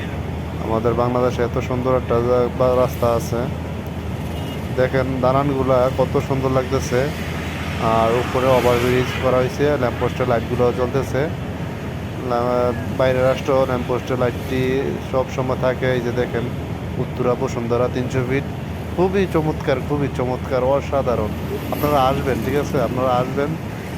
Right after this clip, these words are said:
দেখে দেখবেন, একবার হলেও দেখে যাবেন। তো খুবই, খুবই স্পিডে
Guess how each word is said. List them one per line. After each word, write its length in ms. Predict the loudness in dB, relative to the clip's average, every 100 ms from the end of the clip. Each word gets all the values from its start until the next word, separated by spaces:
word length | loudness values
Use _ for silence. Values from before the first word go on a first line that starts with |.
| -6 -4 -2
দেখে 200 | 0 0
দেখবেন, 760 | 0 -2 0 0 0 -2 -2 0 0 0
একবার 240 | 0 0 0
হলেও 280 | 0 0 0
দেখে 220 | 0 0
যাবেন। 280 | 0 0 -2 -4 -6 -8 -8 -8 -8 -8 -4
তো 120 | -4 -2
খুবই, 540 | 0 0 0 0 0 -2 -6 -8 -8 -8 -4
খুবই 300 | -2 0 -2
স্পিডে 440 | -2 -2 0 0